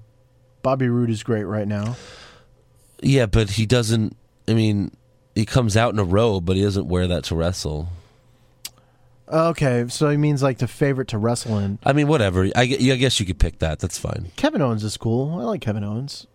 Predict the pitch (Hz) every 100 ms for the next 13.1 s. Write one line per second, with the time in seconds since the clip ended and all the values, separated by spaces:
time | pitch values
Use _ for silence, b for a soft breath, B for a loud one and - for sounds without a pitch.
0 | - - - 233 156 117 107 110 120 -
1 | - b b _ - _ - _ _ _
2 | _ _ 165 139 120 101 71 - - -
3 | - - B B B B B - 135 135
4 | - 185 196 127 170 190 175 147 - 185
5 | 180 175 151 139 190 151 165 - 165 143
6 | 139 127 143 151 131 131 - 131 135 -
7 | 135 123 123 127 113 117 110 123 117 -
8 | 113 98 - 113 110 107 95 104 98 -
9 | 101 101 101 98 - 98 98 85 92 92
10 | 90 87 73 - - B B B - 151
11 | 143 127 117 110 - 107 95 107 101 95
12 | - B B B 117 139 135 135 131 123
13 | 110